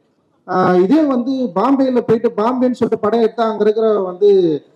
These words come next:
எல்லாம் அடிச்சு காலி பண்ணிருப்பாங்க, ஓட விட்டுருக்க மாட்டாங்க. ஆனா இவங்க வந்து பாரு மெட்ராஸ்னு ஒரு படம் எடுக்கிறான்னு சொன்னாங்க. எனக்கு ரொம்ப புதுசா இருந்தது, "ஐயோ, இப்படி ஒரு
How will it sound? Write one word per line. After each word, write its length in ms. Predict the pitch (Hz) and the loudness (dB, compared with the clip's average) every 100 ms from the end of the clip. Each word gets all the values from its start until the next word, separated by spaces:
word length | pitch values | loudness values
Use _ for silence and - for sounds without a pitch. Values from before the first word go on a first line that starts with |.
| _ | _
எல்லாம் 280 | 175 220 196 | -2 0 -4
அடிச்சு 220 | - 214 | -6 -4
காலி 240 | 175 226 | 0 0
பண்ணிருப்பாங்க, 480 | 220 180 170 165 170 | 0 0 -2 -2 0
ஓட 220 | 180 208 | 2 4
விட்டுருக்க 320 | 202 180 180 160 | 2 2 -2 -2
மாட்டாங்க. 420 | 151 143 143 147 | -4 -2 -2 -4
ஆனா 160 | 175 226 | -2 0
இவங்க 300 | 208 196 185 | 2 0 0
வந்து 180 | 185 196 | 0 -2
பாரு 200 | 175 151 | -4 -4
மெட்ராஸ்னு 480 | 170 208 202 196 | -4 -2 -4 -4
ஒரு 120 | 185 143 | -4 -4
படம் 220 | 147 147 | -4 -4
எடுக்கிறான்னு 360 | 135 127 131 123 123 | -4 -8 -14 -14 -14
சொன்னாங்க. 200 | 107 107 _ _ | -14 -16 _ _
எனக்கு 220 | 254 262 | 0 2
ரொம்ப 120 | 311 | 2
புதுசா 400 | 339 302 320 302 | 0 0 0 0
இருந்தது, 380 | 269 175 127 107 - 214 | -2 -6 -10 -12 -6 0
"ஐயோ, 120 | 262 | 2
இப்படி 340 | - 202 226 | 0 -6 -2
ஒரு 220 | 277 240 | 2 2